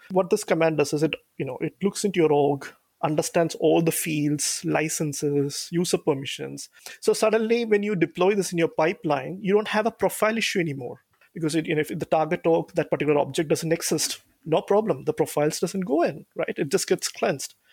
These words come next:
So this was a reconcile command, it, you know, so I, and then I found that that was a needed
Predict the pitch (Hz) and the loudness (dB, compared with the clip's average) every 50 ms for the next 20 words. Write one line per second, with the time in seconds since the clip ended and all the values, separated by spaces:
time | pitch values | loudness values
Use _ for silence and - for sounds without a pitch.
0 | - - - - - - - _ - - - 180 170 170 170 165 165 170 170 - | -20 -20 -20 -20 -20 -20 -20 _ -4 0 4 4 6 6 6 4 2 0 -4 -8
1 | - - - - - - - _ _ _ _ _ - 185 190 - 214 220 220 196 | -14 -20 -20 -20 -20 -20 -20 _ _ _ _ _ -4 0 0 2 2 2 2 2
2 | 175 - - 185 170 - 180 170 180 - - 160 160 151 151 160 165 - _ _ | 0 0 0 -2 0 2 0 0 0 0 -4 -2 -2 -2 -2 -2 -4 -6 _ _
3 | - 165 165 160 165 - - 190 180 185 - - _ _ _ _ _ _ - 202 | -4 -2 -2 -2 0 0 2 4 4 2 0 -4 _ _ _ _ _ _ -2 -2
4 | 208 196 226 233 240 240 254 214 202 - 226 220 220 214 233 214 185 190 175 196 | 0 2 2 2 2 2 0 0 0 0 0 -2 0 0 -2 -2 0 0 0 0
5 | 185 - 180 165 160 160 170 175 175 156 - - - - - | 0 0 0 0 0 -2 -2 -2 0 0 -2 -2 -4 -6 -12